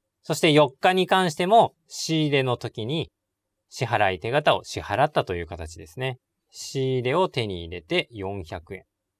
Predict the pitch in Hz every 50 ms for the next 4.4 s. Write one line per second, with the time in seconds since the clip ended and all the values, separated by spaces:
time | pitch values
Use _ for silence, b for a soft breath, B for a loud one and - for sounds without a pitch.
0 | _ _ _ _ _ _ _ _ _ _ _ _ _ - - - 123 107 - 110
1 | 98 101 95 92 92 90 - 95 85 90 82 80 - 92 101 151 175 - _ _
2 | _ _ _ _ - - - - - 80 - - 123 147 160 - - - - _
3 | - _ _ _ _ _ _ _ - 98 92 87 80 - 82 - - - - -
4 | - - - - 123 123 127 123